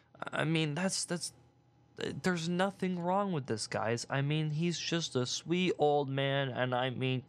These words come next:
come on. Come on, guys, come on. I mean, come on. And, and, and, and his son, you know,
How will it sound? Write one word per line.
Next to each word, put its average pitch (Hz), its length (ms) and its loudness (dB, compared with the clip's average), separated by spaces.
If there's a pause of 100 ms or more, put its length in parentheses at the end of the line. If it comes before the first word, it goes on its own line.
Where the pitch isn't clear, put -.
(160)
come 123 160 4
on. 107 320 -2 (640)
Come 139 200 4
on, 113 420 2
guys, 107 540 -2
come 123 240 0
on. 104 300 0 (640)
I 135 120 4
mean, 131 220 2
come 131 200 2
on. 104 220 0
And, 123 160 0
and, 127 220 0
and, 120 240 -2 (280)
and 117 140 -4
his 110 100 -4
son, 165 400 2 (500)
you 160 80 -2
know, 151 100 -6